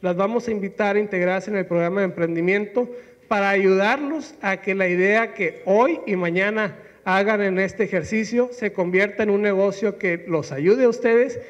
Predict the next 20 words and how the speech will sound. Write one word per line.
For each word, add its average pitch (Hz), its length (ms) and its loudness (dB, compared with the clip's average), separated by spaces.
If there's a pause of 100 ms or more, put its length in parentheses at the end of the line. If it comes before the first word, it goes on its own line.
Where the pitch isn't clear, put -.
(140)
y, 185 80 -4
por 170 200 -4
supuesto, 185 640 -2
ayude 180 520 2
al 170 140 -2
estado 156 460 0
de 156 80 0
Sonora. 110 420 -12 (640)
Siguiente, 214 540 -2
por 214 160 -4
favor. 196 440 -2 (1400)
El 202 140 0
mercado 208 360 2
energético. 240 640 -2 (360)
El 185 80 -4
mercado 190 300 0
energético 226 720 -2
es 202 240 -2
un 233 120 0
evento 214 600 0